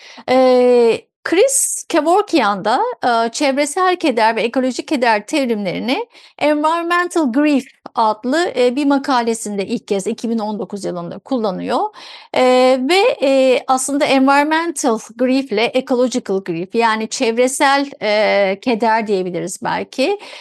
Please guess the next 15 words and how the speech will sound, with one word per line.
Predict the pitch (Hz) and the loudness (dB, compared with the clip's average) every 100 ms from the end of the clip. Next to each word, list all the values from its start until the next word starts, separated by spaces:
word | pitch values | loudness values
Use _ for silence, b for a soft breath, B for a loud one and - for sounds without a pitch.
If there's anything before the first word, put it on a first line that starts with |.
| B | B
E, | - 226 220 | 0 2 2
diğerine | 277 247 233 240 254 | 2 2 0 0 0
de | |
ekolojik | 294 262 262 240 226 277 - - | 0 -2 -2 -2 -2 -6 -10 -6
keder | 214 190 185 185 | -2 0 0 -2
diyebiliriz. | 180 190 214 294 269 | -4 -4 -2 -2 -2
Bunların | 277 294 339 349 | -2 0 -2 -2
aslında | 262 254 - 254 254 262 | -2 -2 -4 -2 0 0
ba-, | 240 240 - 233 | 2 0 2 0
bazen | 233 233 247 247 | 0 0 0 -2
Türkçe'de | - 269 269 262 240 | -4 -8 -4 -2 0
değişmeceli | 208 233 - 233 220 226 220 | 0 -2 -4 -6 -4 -4 -4
olarak | - 226 214 190 214 | -2 0 2 0 -2
kullanıyoruz | - 220 220 226 302 311 | -4 -4 -2 0 -2 0
ama, | 359 254 294 | 0 0 -2